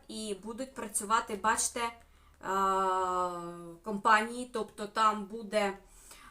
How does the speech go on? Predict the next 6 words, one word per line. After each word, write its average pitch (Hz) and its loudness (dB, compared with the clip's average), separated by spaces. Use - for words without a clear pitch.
е, 190 0
якось, 208 2
е, - -20
декілька 220 0
рід 208 -6
військ 185 2